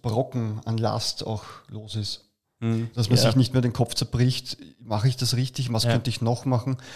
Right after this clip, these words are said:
Speaker 1: Sondern man macht es
Speaker 3: Man arbeitet's ab
Speaker 1: und
Speaker 3: quasi.
Speaker 1: arbeitet's ab und dann
Speaker 3: Mhm.
Speaker 1: passt es auch.
Speaker 3: Ja.
Speaker 2: Mhm. Ja, im besten Fall kommt, passt der Output dann auch dazu.
Speaker 1: Ja.
Speaker 2: Ja.
Speaker 3: Ja.
Speaker 2: Ja, ne, auf, auf alle Fälle extrem spannend, ist extrem spannendes Thema, eben gerade deshalb, weil viele unserer Zuhörer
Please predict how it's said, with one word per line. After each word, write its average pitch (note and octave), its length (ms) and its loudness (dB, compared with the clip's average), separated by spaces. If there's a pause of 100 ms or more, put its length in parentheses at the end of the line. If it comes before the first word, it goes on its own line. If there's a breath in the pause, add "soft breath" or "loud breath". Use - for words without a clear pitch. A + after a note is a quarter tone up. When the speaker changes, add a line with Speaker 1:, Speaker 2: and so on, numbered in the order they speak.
(180 loud breath)
Speaker 1:
Sondern B2+ 260 4
man B2+ 140 6
macht D#3+ 260 2
es - 360 0 (120)
Speaker 3:
Man A2 140 0
arbeitet's A#2 380 -2
ab A#2 180 -4
Speaker 1:
und - 160 0
Speaker 3:
quasi. C3 120 4
Speaker 1:
arbeitet's C3 340 8
ab B2 260 4
und A#2 100 -6
dann A#2+ 80 0
Speaker 3:
Mhm. A2 40 0
Speaker 1:
passt A2 260 2
es A2 100 -4
auch. A2+ 260 -6
Speaker 3:
Ja. A2+ 200 0
Speaker 2:
Mhm. A2 200 -2 (380 loud breath)
Ja, A2+ 120 0
im G#2+ 100 0
besten A2 220 -6
Fall G#2+ 180 -6
kommt, - 160 -10
passt - 240 -8
der - 100 -6
Output - 380 -10
dann G2+ 100 -4
auch G2+ 100 -6
dazu. G2+ 460 -10
Speaker 1:
Ja. A2+ 80 -8
Speaker 2:
Ja. G#2 140 -4
Speaker 3:
Ja. - 80 -8 (280)
Speaker 2:
Ja, A2+ 200 0
ne, A2+ 160 0
auf, A2+ 200 -6
auf A2 140 -12
alle C3 160 4
Fälle C3+ 220 -2
extrem C3 560 -2
spannend, C#3+ 420 2
ist - 300 -6
extrem C3 400 -4
spannendes C3 580 -2
Thema, C3+ 380 2 (340 loud breath)
eben C3 240 4
gerade B2+ 320 0
deshalb, B2+ 520 -2
weil B2+ 120 0
viele B2+ 340 -2
unserer B2+ 300 0
Zuhörer B2 720 2